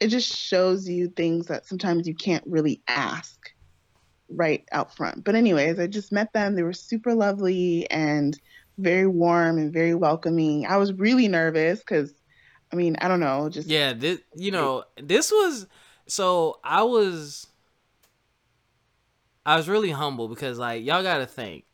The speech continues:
Speaker 2: you know, we've known each other that lo-, oh my God. We've known each other that long, but, like, we've only, this was literally the second time us seeing each other physically, and the second time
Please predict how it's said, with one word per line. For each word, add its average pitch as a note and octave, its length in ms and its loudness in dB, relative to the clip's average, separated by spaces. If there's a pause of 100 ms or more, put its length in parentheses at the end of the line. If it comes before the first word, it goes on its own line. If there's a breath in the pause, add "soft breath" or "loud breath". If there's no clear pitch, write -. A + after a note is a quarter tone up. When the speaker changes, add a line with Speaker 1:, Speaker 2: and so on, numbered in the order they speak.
(140)
Speaker 2:
you C3+ 160 -12
know, E3 260 -4
we've F#3 240 -4
known D3+ 280 -2
each C#3 260 -8
other D#3+ 460 -4
that D#3 220 -4
lo-, E3 120 -12 (880)
oh B2 80 -18
my F#2+ 140 -18
God. - 280 -20 (280 soft breath)
We've A#3 160 -2
known F#3 260 0
each C#3 240 -4
other D#3+ 220 -2
that D3+ 200 -2
long, C#3 340 -2
but, C3 100 -6
like, B2+ 200 -2
we've G3 180 -6
only, F3 280 -4
this G3+ 240 0
was B3+ 220 -6
literally E3 540 -2
the C#3 160 -4
second D#3 540 -4
time B2+ 340 -8
us A#2+ 140 -8
seeing B2 240 -10
each A2 160 -14
other A2 180 -10
physically, A2 440 -14
and A2 80 -14
the G#2+ 60 -14
second D#3 320 -4
time B2 400 -10